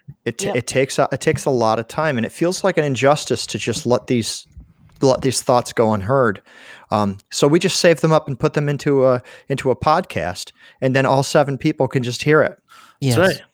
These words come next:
Speaker 3: Just get my arguments out. Uh, the, you know what the problem is? It's not even the initial, like, the initial arguing. It's like, it's the, the, the, the compulsion to continue to look back at the other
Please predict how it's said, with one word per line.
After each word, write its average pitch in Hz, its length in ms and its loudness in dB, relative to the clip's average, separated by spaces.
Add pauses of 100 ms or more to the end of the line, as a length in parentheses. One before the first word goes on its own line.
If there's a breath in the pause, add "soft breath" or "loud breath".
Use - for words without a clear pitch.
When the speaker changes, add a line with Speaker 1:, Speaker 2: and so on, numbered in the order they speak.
(460)
Speaker 3:
Just 131 160 -16
get 156 100 -2
my 135 120 4
arguments 139 420 2
out. 139 360 4 (340 loud breath)
Uh, 180 80 0
the, 180 260 0
you 190 80 0
know 220 80 6
what 262 120 4
the 208 60 -2
problem 165 380 2
is? 202 140 0
It's 147 120 -4
not 190 160 0
even 240 180 -2
the 190 80 0
initial, 139 520 0 (480 loud breath)
like, 135 160 -2
the 139 80 2
initial 131 340 0
arguing. 117 540 0 (120)
It's 151 240 -2
like, 156 260 0
it's - 180 -4
the, 135 440 2
the, 139 80 0 (260)
the, 120 520 0
the 110 380 -8 (180)
compulsion 156 680 4
to 101 60 -4
continue - 560 0
to 156 80 2
look 139 240 0
back 143 360 0
at 101 80 -4
the 107 160 -6
other 131 200 2